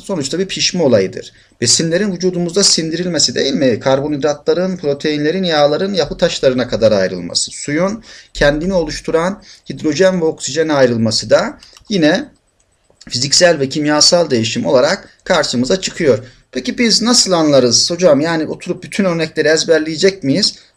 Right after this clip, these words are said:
Hayır, tabii ki de. Bakın sevgili gençler, olaya bakacağız. Yeni bir madde oluşmuş mu? Yeni bir madde oluşurken ısının açığa çıkması, alev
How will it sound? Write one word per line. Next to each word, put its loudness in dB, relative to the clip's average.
Hayır, 0
tabii 4
ki -12
de. 2
Bakın -4
sevgili 2
gençler, 2
olaya 4
bakacağız. 2
Yeni 2
bir 0
madde -2
oluşmuş -2
mu? -8
Yeni 0
bir -4
madde -4
oluşurken -2
ısının 2
açığa -2
çıkması, -2
alev 4